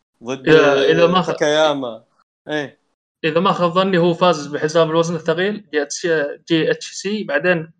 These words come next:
Speaker 2: رجع مرة ثانية للجونيور، صح؟ ينافس عليه.
Speaker 1: آه، لا، هذا،
Speaker 2: ولا، ولا من
Speaker 1: لا،
Speaker 2: اللي
Speaker 1: هذا، هذا، هذا مارافوجي اللي فاز بلقب
Speaker 2: مارافوجي،
Speaker 1: ال-،
Speaker 2: إيه.
Speaker 1: إيه.
Speaker 2: صح، ممكن.
Speaker 1: بس هو، بس هو نافس، هو نافس على لقب الهافويت، وبعدها رجع ينافس على الجونيور.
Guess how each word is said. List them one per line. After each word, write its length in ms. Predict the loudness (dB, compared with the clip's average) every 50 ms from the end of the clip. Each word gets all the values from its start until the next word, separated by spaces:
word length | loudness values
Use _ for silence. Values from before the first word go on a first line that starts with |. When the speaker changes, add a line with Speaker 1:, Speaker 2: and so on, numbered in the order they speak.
| _ 0
Speaker 2:
رجع 220 | 2 2 2 0 0
مرة 160 | 0 2 2
ثانية 200 | 2 2 2 2
للجونيور، 440 | 0 0 0 0 0 0 0 -2 -4
صح؟ 320 | -4 -4 -6 -6 -8 -16 -10
ينافس 300 | -6 -4 -4 -4 -4 -4
عليه. 280 | -6 -6 -6 -8 -12 _ _ _ _ _ _ _ _ _ _ -6
Speaker 1:
آه، 300 | -6 -4 -4 -4 -4 -4
لا، 300 | -2 -2 -4 -4 -6 -12
هذا، 580 | -12 -8 -6 -6 -6 -6 -6 -4 -4 -2 0 0
Speaker 2:
ولا، 560 | 0 2 0 -2 -4 -6 -8 -10 -10 -6 -4 -2
ولا 200 | 2 2 2 2
من 140 | 2 2
Speaker 1:
لا، 80 | 0 0
Speaker 2:
اللي 140 | 0 2 2
Speaker 1:
هذا، 180 | 2 2 0
هذا، 420 | -2 -4 -6 -6 -4 -4 -4 -4 -6 -6 -4 -4
هذا 140 | -2 -2
مارافوجي 580 | -2 -2 -4 -4 -6 -6 -6 -6 -6 -6 -6 -8
اللي 180 | -10 -10 -10 -6
فاز 280 | -4 -4 -4 -4 -6
بلقب 200 | -8 -6 -4 0
Speaker 2:
مارافوجي، 440 | 2 2 2 2 2 0 0 -2 -6
Speaker 1:
ال-، 340 | -10 -12 -12 -16 -18 -16 -8 -6
Speaker 2:
إيه. 60 | -4
Speaker 1:
إيه. 100 | -2 0 0
Speaker 2:
صح، 220 | 0 0 -2 -4
ممكن. 120 | -8 -6
Speaker 1:
بس 220 | -6 -6 -6 -4 -2
هو، 280 | -2 -2 -2 -4 -8 -8
بس 220 | -6 -6 -4 -2 -2
هو 100 | -2 0
نافس، 500 | 0 -2 -2 -4 -6 -12 -18 -12 -8 -6
هو 140 | -4 -4
نافس 340 | -4 -4 -6 -6 -8 -10 -10
على 120 | -8 -8 -8
لقب 240 | -8 -8 -8 -8
الهافويت، 400 | -6 -6 -6 -4 -4 -6 -6 -6
وبعدها 300 | -6 -8 -8 -6 -4 -4
رجع 200 | -4 -4 -6 -6
ينافس 320 | -8 -8 -8 -10 -12 -14 -16
على 100 | -18 -18
الجونيور. 220 | _ -20 -20 -20